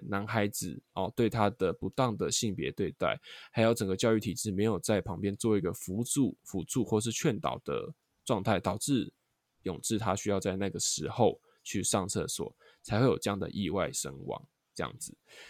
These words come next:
所以永志妈妈在之后在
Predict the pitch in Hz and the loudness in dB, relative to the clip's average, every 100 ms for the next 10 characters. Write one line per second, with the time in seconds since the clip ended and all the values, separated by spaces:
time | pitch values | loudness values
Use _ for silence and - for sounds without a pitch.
0 | - - 131 107 117 123 117 117 117 117 | -12 2 4 4 2 4 6 8 6 8
1 | 123 107 127 139 143 113 - 123 113 104 | 6 6 2 8 8 8 6 8 10 10
2 | 95 | 8